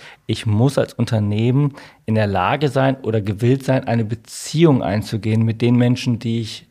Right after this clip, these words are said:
als Kunden vielleicht irgendwann aufbauen will oder die ich als Kunden erhalten will. Klingt jetzt bescheuert, ist aber ganz nachvollziehbar, weil wir Menschen suchen, das liegt in unserer Natur, Beziehung. Wir wachsen auf im Konstrukt, das heißt Familie. Das heißt,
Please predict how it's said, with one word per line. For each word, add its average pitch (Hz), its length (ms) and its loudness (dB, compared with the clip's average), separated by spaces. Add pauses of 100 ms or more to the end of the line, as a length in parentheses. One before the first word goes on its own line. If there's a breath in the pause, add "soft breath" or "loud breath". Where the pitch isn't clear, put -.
(200)
als - 220 -10
Kunden 139 400 2
vielleicht 110 640 -2
irgendwann 107 320 -2
aufbauen 107 540 0
will 117 180 0 (220 loud breath)
oder 110 160 0
die 117 80 -2
ich 113 100 -6
als 110 160 -4
Kunden 117 300 -4
erhalten 110 460 -2
will. 76 160 -6 (320 loud breath)
Klingt 139 220 0
jetzt 127 180 0
bescheuert, 123 520 -2
ist - 180 -8
aber 110 180 0
ganz 113 260 -2
nachvollziehbar, 120 560 0
weil 107 120 -2
wir 110 100 2
Menschen 123 500 2
suchen, 123 460 0
das 107 180 -2
liegt 117 160 -6
in 110 80 -2
unserer 110 220 -2
Natur, 127 340 -2 (380 loud breath)
Beziehung. 123 580 0
Wir 95 80 -2
wachsen - 280 -2
auf 127 180 0
im 123 100 2
Konstrukt, 127 420 -2
das - 140 -6
heißt 113 200 -2
Familie. 120 420 0
Das 101 120 -6
heißt, 120 140 0